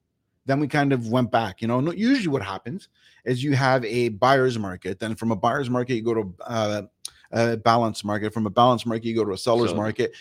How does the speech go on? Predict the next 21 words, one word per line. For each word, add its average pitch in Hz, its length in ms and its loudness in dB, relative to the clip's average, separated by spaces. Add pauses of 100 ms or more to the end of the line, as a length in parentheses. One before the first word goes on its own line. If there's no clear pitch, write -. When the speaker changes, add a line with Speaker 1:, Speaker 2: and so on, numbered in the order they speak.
(120)
Speaker 1:
and, 113 220 -6
and 120 80 -6
vice 117 220 -2
versa. 110 420 -2 (100)
Speaker 2:
And 90 100 -10
then 85 260 -10
back, 80 160 -4
Speaker 1:
What 131 100 8
Speaker 2:
yeah. 127 60 4
Speaker 1:
we 226 160 2
end 165 160 0
up 123 120 0
ha-, 117 160 -6
happening 107 480 -6 (160)
is 113 120 -10
we 135 100 -2
went 143 260 -2
for, 135 140 -2
to 131 360 0
a, 123 220 6
uh, 113 240 6